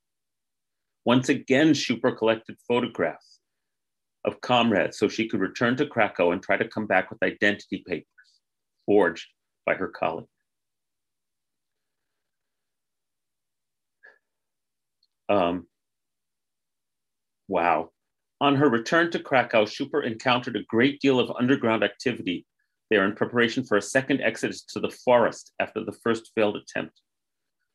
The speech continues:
Couriers such as Schuper, Rivka Libeskind, and others who looked Aryan were sent to various cities near the forests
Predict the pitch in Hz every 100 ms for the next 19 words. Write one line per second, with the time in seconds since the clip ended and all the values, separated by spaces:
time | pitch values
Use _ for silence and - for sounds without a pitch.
0 | _ - 165 160 143 135 139 - 110 -
1 | - 139 147 143 147 - 139 135 131 120
2 | 120 131 - 117 104 - _ - 117 117
3 | 117 101 98 - _ - 110 143 147 -
4 | 113 120 107 90 95 98 120 117 104 -
5 | 110 139 113 - 127 120 82 - _ _
6 | - 110 135 131 143 131 87 - _ _